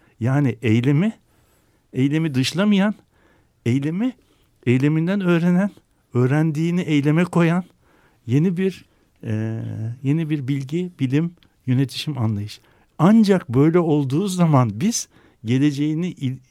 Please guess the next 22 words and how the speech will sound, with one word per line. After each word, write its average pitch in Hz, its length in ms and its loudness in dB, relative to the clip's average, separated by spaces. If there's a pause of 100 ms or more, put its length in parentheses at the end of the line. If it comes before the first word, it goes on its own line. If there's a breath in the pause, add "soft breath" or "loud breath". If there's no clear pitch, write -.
(240)
şey, 131 280 0 (580)
ipotek 151 440 -6
altına 127 380 -2
almayan 151 480 -2 (260 soft breath)
yeni 156 340 0
bir, 180 220 -2 (520 soft breath)
e, 127 160 -6
toplumun 156 640 -2 (360)
kurulabileceği 139 840 -2
konusunda, 135 760 -6 (400 soft breath)
e, - 180 -10 (1000)
bir 117 240 -2
umut 139 260 -2
taşıyabiliyoruz. 117 680 -4
Ama 156 240 0
tabii 151 340 -2 (320 soft breath)
bu, 190 320 -2 (600)
e, 104 340 -4 (840)
yani 113 260 -2 (360)
per-, 135 220 -4
burada 156 360 -2
şimdi 175 480 0